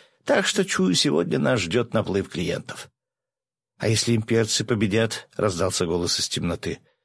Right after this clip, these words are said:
«А какая нам разница? Они что, не мужики, что ли? Да и говорят, им там хорошо платят». Раздался дружный смех, а потом звон бокалов. «Нужно было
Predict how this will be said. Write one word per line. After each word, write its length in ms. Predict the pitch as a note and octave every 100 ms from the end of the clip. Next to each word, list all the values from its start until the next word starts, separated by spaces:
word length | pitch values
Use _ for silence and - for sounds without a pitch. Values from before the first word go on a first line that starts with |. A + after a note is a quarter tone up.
| _ -
«А 120 | -
какая 440 | F#3 - G#2+ A2
нам 320 | F#2+ G#2+ A2
разница? 680 | A2+ A2+ A2+ A#2 - B2+ B2 -
Они 200 | - C3
что, 180 | A#2+ G#2
не 100 | G#2+
мужики, 360 | A#2 A#2+ B2+ A#2+
что 200 | - -
ли? 160 | - - - -
Да 100 | A2
и 100 | G2+
говорят, 440 | G#2+ G2 F#2 -
им 320 | F2+ D#2+ D2
там 220 | - C#2 D2
хорошо 360 | D#2 D2 D2+
платят». 580 | - C#3+ D#3+ - - - _ _ _ _ _ -
Раздался 580 | A2+ A2+ - - -
дружный 420 | A2 G#2 A2+ E2+ D#2+
смех, 540 | - D#2+ - - - _ _ _
а 80 | -
потом 480 | E2 - B2+ C3+ -
звон 480 | F2+ F2 E2 E2 -
бокалов. 640 | - - - - - - _ _ _ _ _ _ _ _ _ _ _ _
«Нужно 360 | - A#2 G#2+ A#2+
было 460 | G2 B2 A2+ G#2+